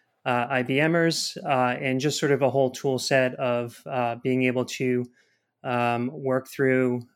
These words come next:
uh, whatever they need. Uh, our mission is to basically be able to find I B Mers, so I B Mers can find other I B Mers.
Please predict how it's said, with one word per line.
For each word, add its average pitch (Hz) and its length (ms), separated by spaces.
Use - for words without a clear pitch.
uh, 123 240
whatever 127 380
they 123 180
need. 120 300
Uh, 123 280
our 165 160
mission 165 340
is 143 280
to 143 240
basically 143 360
be 135 200
able 139 180
to 135 120
find 139 380
I 147 160
B 160 180
Mers, 202 300
so 123 260
I 131 140
B 135 160
Mers 135 180
can 127 160
find 135 280
other 156 260
I 170 80
B 175 180
Mers. 208 360